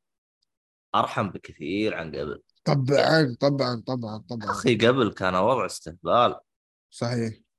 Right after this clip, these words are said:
Speaker 2: وبيني وبينك، الناس ترى بدأت تقل على الس-، في السينما.
Speaker 1: لكن
Speaker 2: يعني،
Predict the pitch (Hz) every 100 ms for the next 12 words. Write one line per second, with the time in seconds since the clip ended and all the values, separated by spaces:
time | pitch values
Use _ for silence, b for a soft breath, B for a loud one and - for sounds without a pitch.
0 | _ _ _ - 214 202 165 175 175 185
1 | - - 160 185 - 220 156 147 175 170
2 | 180 180 147 147 147 131 127 - 123 127
3 | - 143 117 110 - _ _ _ _ -
4 | 147 240 196 180 139 147 147 127